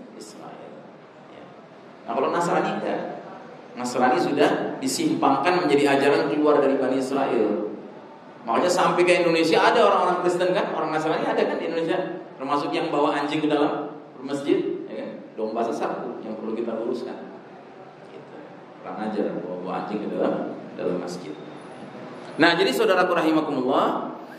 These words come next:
setelah Isa alaihissalam datanglah Nabi Muhammad sallallahu alaihi wasallam kira-kira enam ratus tahun setelah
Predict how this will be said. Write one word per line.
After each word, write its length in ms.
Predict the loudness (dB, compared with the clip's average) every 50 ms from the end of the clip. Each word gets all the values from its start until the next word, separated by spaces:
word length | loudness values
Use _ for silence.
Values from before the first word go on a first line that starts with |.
| -16 -16 -18 -14 -2
setelah 480 | 4 8 8 8 8 8 6 4 4 2
Isa 200 | 2 2 2 2 4
alaihissalam 440 | 4 4 4 4 4 4 2 0 0
datanglah 640 | 2 2 2 2 2 0 -2 -2 -2 -2 -2 -2 -2
Nabi 320 | -2 -2 -2 -2 -2 -2 -2
Muhammad 600 | -2 -4 -4 -4 -4 -4 -4 -4 -4 -4 -4 -4
sallallahu 280 | -4 -4 -4 -4 -2
alaihi 80 | -4 -2
wasallam 220 | -2 -2 -2 -2 -2
kira-kira 360 | -2 -2 -2 -2 -2 -2 -4 -4
enam 200 | -4 -6 -6 -4
ratus 320 | -4 -4 -4 -4 -6 -6 -6
tahun 320 | -6 -4 -4 -4 -6 -6
setelah 640 | -8 -8 -8 -6 -4 -2 -2 -2 -2 -2 -6 -8